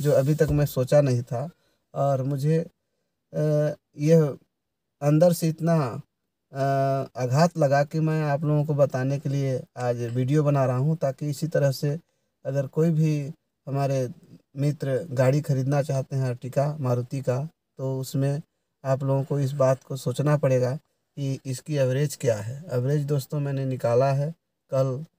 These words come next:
और ये average क्या दे रही है, मैं इसको आप लोगों को बताने जाना। ज़्यादा समय आप लोगों का बर्बाद नहीं करूँगा।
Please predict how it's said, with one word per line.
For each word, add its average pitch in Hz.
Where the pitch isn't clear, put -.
और 123
ये 127
average 127
क्या 117
दे 113
रही 113
है, 143
मैं 131
इसको 139
आप 123
लोगों 123
को 139
बताने 127
जाना। 131
ज़्यादा 139
समय 151
आप 143
लोगों 143
का 143
बर्बाद 131
नहीं 131
करूँगा। 127